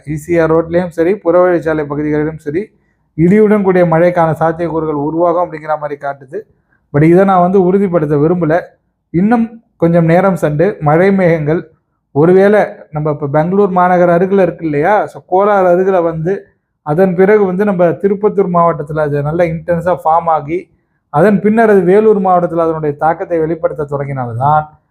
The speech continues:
நம்ம இந்த விஷயத்தை உறுதிப்படுத்த முடியும். At least திருவண்ணாமலை, அஹ், மாவட்டம் மற்றும்,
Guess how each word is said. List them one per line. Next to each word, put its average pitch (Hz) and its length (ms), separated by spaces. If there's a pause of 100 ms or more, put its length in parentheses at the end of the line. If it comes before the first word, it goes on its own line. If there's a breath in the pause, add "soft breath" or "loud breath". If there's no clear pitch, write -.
(220)
நம்ம 170 240
இந்த 202 260
விஷயத்தை 202 400
உறுதிப்படுத்த 160 500
முடியும். 131 400
At 131 160
least 202 240 (100)
திருவண்ணாமலை, 202 640 (600)
அஹ், 151 300
மாவட்டம் 160 560 (240)
மற்றும், 147 360